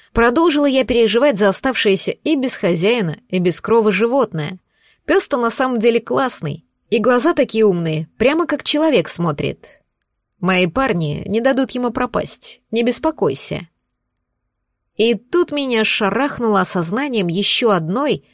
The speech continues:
неразрешимой проблемы. А вот мои родичи завтра точно начнут с ума сходить, куда я подевалась, станут звонить, мобила недоступна, а за полгода они вообще посидеют. «Подожди, не паникуй»,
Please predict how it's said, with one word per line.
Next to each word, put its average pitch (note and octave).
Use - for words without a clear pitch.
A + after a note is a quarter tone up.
неразрешимой A3+
проблемы. A#3+
А A3
вот G#3+
мои A3
родичи A#3
завтра G#3
точно C#4
начнут B3+
с -
ума D4+
сходить, F#3
куда G3+
я G#3+
подевалась, A3+
станут A#3
звонить, G3+
мобила G3+
недоступна, G3
а G3
за G#3+
полгода A3+
они G3+
вообще G#3+
посидеют. E3
«Подожди, G3
не F#3
паникуй», G3+